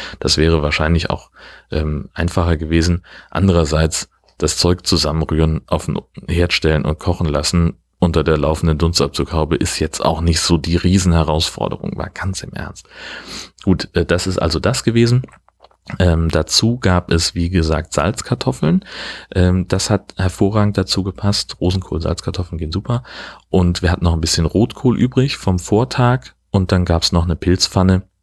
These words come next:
Ähm, also einfach Steinpilze und, und Pfifferlinge mit bisschen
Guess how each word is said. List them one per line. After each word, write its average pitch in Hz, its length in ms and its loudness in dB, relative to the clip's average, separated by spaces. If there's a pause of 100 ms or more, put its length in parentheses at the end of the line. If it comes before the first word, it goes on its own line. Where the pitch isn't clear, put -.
(140)
Ähm, 78 260 -4
also - 260 -2
einfach - 400 -6
Steinpilze 80 640 0
und, - 380 -6
und - 180 -6
Pfifferlinge 90 560 4
mit 80 180 -2
bisschen 80 400 -2